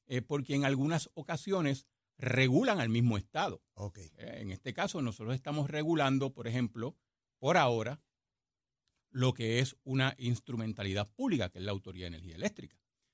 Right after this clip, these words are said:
Speaker 1: Así que tenemos que tener independencia, y esa independencia lo recono-, la reconoció el legislador cuando crea el negociado de
Speaker 2: Ok.
Speaker 1: energía. Eventualmente,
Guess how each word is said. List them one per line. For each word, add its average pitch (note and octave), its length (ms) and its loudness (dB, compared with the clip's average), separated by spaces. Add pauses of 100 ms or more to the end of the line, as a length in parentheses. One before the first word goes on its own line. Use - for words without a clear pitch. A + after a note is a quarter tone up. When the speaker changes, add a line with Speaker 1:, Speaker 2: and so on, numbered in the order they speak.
(140)
Speaker 1:
Así D#3+ 180 -6
que A#2 220 -6 (340)
tenemos F3 280 2
que F#3+ 100 0
tener G3 420 2
independencia, B2 800 0
y B2+ 40 0
esa E3+ 140 -2
independencia G#3 600 0
lo B2 180 4
recono-, G2+ 460 -6
la G2 160 -2
reconoció G2+ 580 -4
el C3+ 80 0
legislador E3+ 640 0
cuando B2+ 480 -4
crea G#2+ 400 -6 (100)
el F#2+ 100 -16
negociado - 520 -20
de A2 60 -8
Speaker 2:
Ok. F2+ 100 -12
Speaker 1:
energía. F2 320 -20 (540)
Eventualmente, F#3+ 1120 4